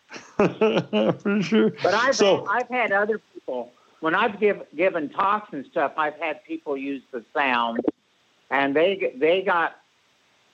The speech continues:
Speaker 2: they can get really big responses from 'em. You just have to.
Speaker 1: So
Speaker 2: I
Speaker 1: are
Speaker 2: just
Speaker 1: you,
Speaker 2: don't do
Speaker 1: are,
Speaker 2: it at night by myself.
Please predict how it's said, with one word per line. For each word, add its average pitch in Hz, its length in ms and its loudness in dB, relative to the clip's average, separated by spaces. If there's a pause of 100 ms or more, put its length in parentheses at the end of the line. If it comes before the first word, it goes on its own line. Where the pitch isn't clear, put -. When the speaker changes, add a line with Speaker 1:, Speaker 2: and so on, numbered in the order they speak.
(140)
Speaker 2:
they 160 260 2
can 165 240 -6
get 160 240 -2
really 160 480 2
big 139 240 -2
responses 135 760 -4 (140)
from 107 260 -2
'em. 80 200 -14 (1700)
You 135 140 -2
just 170 200 0
have 165 380 0
to. 127 200 2 (2500)
Speaker 1:
So 147 260 2
Speaker 2:
I 131 80 6
Speaker 1:
are 131 60 6
Speaker 2:
just 127 160 6
Speaker 1:
you, 160 120 8
Speaker 2:
don't 139 280 4
do 139 80 4
Speaker 1:
are, 139 120 6
Speaker 2:
it 117 100 -2
at 117 60 -2
night 175 260 -2
by 151 160 2
myself. 135 600 -2